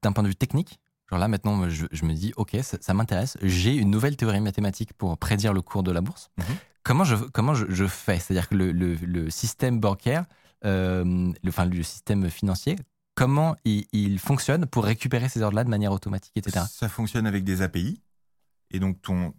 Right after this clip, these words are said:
Speaker 2: tu, tu connectes une A P I, euh, entre toi et ton broker, qui est l'intermédiaire financier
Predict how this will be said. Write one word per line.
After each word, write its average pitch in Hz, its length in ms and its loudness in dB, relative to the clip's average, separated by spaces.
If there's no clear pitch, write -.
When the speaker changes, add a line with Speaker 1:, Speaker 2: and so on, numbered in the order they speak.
Speaker 2:
tu, 85 260 -6
tu 87 160 -10
connectes 117 480 -2
une 92 100 2
A 95 80 2
P 101 140 0
I, 98 240 -4
euh, 80 400 -2
entre 85 320 -8
toi 98 480 -2
et 80 240 -4
ton - 160 -8
broker, 76 400 -4
qui - 60 -6
est 78 40 -2
l'intermédiaire 87 840 -2
financier 87 600 -4